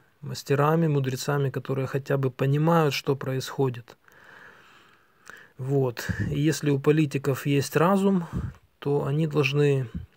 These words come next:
к этому прислушаться и постараться сделать так, чтобы всё было мирно, спокойно. В крайнем случае, если <clears throat> политики не могут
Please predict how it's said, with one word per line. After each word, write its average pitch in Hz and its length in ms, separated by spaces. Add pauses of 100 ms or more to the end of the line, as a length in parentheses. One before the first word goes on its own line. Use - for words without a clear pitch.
(160)
к - 40
этому 139 320
прислушаться 139 760
и 127 160
постараться 139 720 (380)
сделать 131 500
так, 180 300
чтобы 131 240
всё 156 220
было 135 360 (640)
мирно, 160 400
спокойно. 131 680 (960)
В - 80
крайнем 160 360
случае, 139 480
если 131 340 (320)
<clears throat> 127 500
политики 143 500
не 143 120
могут 139 520